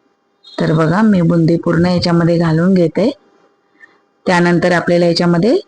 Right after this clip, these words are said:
मगज बी ॲड करायचा आहे आणि व्यवस्थित असं हलवून घ्यायचं. मला थोडासा कलर कमी वाटतो, तर मी अजून थोडासा कलर याच्यामध्ये घालून घेते.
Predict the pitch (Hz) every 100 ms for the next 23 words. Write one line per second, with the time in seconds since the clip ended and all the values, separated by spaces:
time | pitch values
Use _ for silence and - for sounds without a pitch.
0 | - 190 185 190 190 185 220 294 - -
1 | - 175 175 170 175 170 165 160 170 247
2 | - _ _ _ - - _ _ _ -
3 | - - - - - - _ _ _ _
4 | _ _ _ _ _ _ - 165 170 170
5 | 165 170 170 - 180 180 170 180 175 165
6 | 165 202 196 170 160 180 285 - _ -
7 | - - - 170 180 202 202 214 214 220
8 | 220 220 220 214 208 208 208 202 208 220
9 | 196 180 214 226 220 214 214 220 226 -
10 | - - - 190 220 214 220 220 220 214
11 | 214 202 196 180 180 175 175 175 170 160
12 | 170 165 - 196